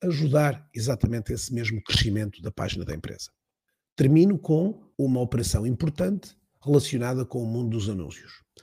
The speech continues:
A publicidade é efetivamente um meio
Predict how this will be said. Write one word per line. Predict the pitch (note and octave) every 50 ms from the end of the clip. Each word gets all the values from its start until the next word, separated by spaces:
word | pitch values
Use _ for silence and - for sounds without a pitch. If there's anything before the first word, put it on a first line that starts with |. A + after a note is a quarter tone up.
| _ _ _ _ _ _ _
A | - -
publicidade | - - F#2+ A2+ G#2 - - G#2 A2 B2+ C3+ C3+ B2+ - _ _ -
é | B2 C#3 C#3+ D#3+ F3 -
efetivamente | - - C3+ A#2 - A2+ G2+ G#2+ A2+ B2+ C#3 A#2+ -
um | A#2+ A2 A2
meio | A2 C3+ D#3+ F3 D3+ A#2+ G2 -